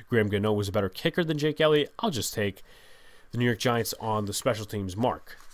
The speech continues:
Now let me flip over to my other stuff. Now let's go into rankings. It's like I'm playing music here, I know. But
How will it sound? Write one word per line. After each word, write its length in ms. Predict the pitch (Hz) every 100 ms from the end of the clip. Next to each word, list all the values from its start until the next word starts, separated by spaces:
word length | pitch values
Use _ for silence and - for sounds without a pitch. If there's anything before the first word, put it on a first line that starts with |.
| - -
Now 240 | 85 80
let 100 | 85
me 180 | 87 80 - - - -
flip 360 | - - 113 - 139
over 500 | 139 147 180 175 - - - - - -
to 580 | - - 104 98 92 87 - -
my 160 | 95 104
other 440 | 127 123 110 104 - - - -
stuff. 480 | - - 175 190 190
Now 160 | 120 120
let's 120 | 117
go 140 | 147
into 140 | 131 110
rankings. 800 | 101 120 175 - 92 87 - - - - - - -
It's 140 | -
like 180 | 107 -
I'm 180 | 98 101 - - -
playing 420 | - 110 104 98
music 440 | 107 120 107 82
here, 240 | - 82 78
I 100 | 90
know. 260 | 98 82 - - - - - -
But 280 | 131 147